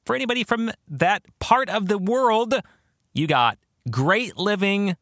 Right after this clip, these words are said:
great food, and great weather. The last two episodes have been sort of pre-recorded material that I took from some videos that I created for my End Times Chronicles Kickstarter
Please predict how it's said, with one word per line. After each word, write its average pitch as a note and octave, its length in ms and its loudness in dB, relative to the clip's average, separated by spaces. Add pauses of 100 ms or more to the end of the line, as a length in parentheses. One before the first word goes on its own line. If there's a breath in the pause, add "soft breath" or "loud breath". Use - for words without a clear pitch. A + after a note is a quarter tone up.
(140)
great C3+ 400 -2
food, A#2+ 500 -2
and A2+ 180 0
great A#2 280 -2
weather. G#2 480 -4 (320)
The G#3 100 4
last C4 260 0
two C#4 220 -2
episodes D#3 540 0
have D3+ 140 0
been D3+ 540 0
sort A#3 220 -2
of B3 120 -4
pre-recorded B3 880 -4
material B2+ 600 -2
that A#2 80 -2
I A#2 100 0
took - 320 -4
from B2 380 0
some B2+ 240 0
videos B2 640 0
that A#2 120 -2
I A2+ 80 2
created F3 680 -2 (100)
for B3 480 -2
my F#3 340 0
End C#4+ 300 -2
Times G3+ 340 -2
Chronicles E3+ 680 -2 (120)
Kickstarter A#2 720 -2